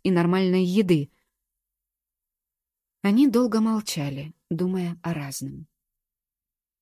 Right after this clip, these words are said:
"Как в клубке опарышей поковырялись", — сказал Донно. "Точно", — кивнул Роберт. "Да, помнишь этого парня, который сбежал из подвала, пока мы били Ингистани? Он напал на Морген,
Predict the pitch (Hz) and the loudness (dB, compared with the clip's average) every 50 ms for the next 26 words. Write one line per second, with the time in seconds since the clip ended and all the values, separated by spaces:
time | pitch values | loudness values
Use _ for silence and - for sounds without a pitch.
0 | _ _ _ _ _ _ _ _ - 147 139 - - - - 165 165 - - - | _ _ _ _ _ _ _ _ -8 -8 -8 -8 -10 -10 -4 -4 -4 -4 -2 -2
1 | - 170 160 - - 170 165 - 185 175 160 151 147 - - 147 143 - 175 151 | 0 0 0 0 -4 -6 -4 -2 -2 0 0 0 -2 -2 -4 -4 -4 -4 -6 -6
2 | - 165 147 156 156 156 156 151 147 151 147 - - - _ _ _ - - - | -6 -4 -4 -2 -2 -2 -2 -4 -4 -6 -8 -10 -12 -14 _ _ _ -14 -10 -8
3 | 175 151 147 147 143 139 147 151 143 143 151 147 147 151 - _ _ _ _ _ | -6 -6 -6 -6 -8 -8 -6 -6 -6 -6 -8 -8 -10 -12 -16 _ _ _ _ _
4 | _ _ _ _ _ - 165 151 - 185 - - - 156 151 - _ _ _ _ | _ _ _ _ _ -6 -4 -4 -4 -6 -6 -8 -8 -8 -8 -10 _ _ _ _
5 | - - 165 165 160 151 151 147 147 147 143 156 156 - - - - _ _ _ | -4 -2 0 2 2 0 0 0 -2 -4 -4 -4 -8 -10 -12 -16 -20 _ _ _
6 | _ _ _ _ _ _ _ _ _ _ _ _ - 190 196 196 185 165 156 - | _ _ _ _ _ _ _ _ _ _ _ _ 2 4 4 4 2 0 -2 -6
7 | _ _ _ _ _ _ _ _ _ - 277 302 294 269 214 165 - - - - | _ _ _ _ _ _ _ _ _ 6 8 8 10 10 8 6 4 0 0 0
8 | 180 190 190 214 202 226 226 - 214 175 156 170 156 147 143 - - _ _ _ | 0 2 2 2 2 0 2 2 2 2 2 2 0 -2 -4 -6 -10 _ _ _
9 | _ _ - 196 - 196 190 190 175 170 170 208 185 170 160 156 151 - - 175 | _ _ -4 -2 0 2 2 2 2 2 2 2 2 2 2 0 0 -2 -4 -6
10 | 170 - 190 180 180 202 220 226 196 160 - 165 - - 170 170 170 170 160 185 | -4 -2 -2 0 2 2 2 2 0 0 -2 -2 -2 0 2 2 2 2 2 2
11 | 180 180 175 - - 180 175 165 180 170 - - 147 143 139 139 147 - _ _ | 2 0 0 0 2 2 2 2 0 0 -2 -2 -2 -2 -2 -4 -6 -8 _ _
12 | _ _ _ _ _ _ _ _ _ _ _ _ _ _ _ _ _ - 214 214 | _ _ _ _ _ _ _ _ _ _ _ _ _ _ _ _ _ 2 4 6
13 | 202 196 196 196 196 214 208 202 196 190 180 180 190 233 269 254 175 180 160 156 | 6 6 4 4 6 6 6 6 6 6 6 6 6 6 6 6 4 2 0 0
14 | 160 - | -2 -4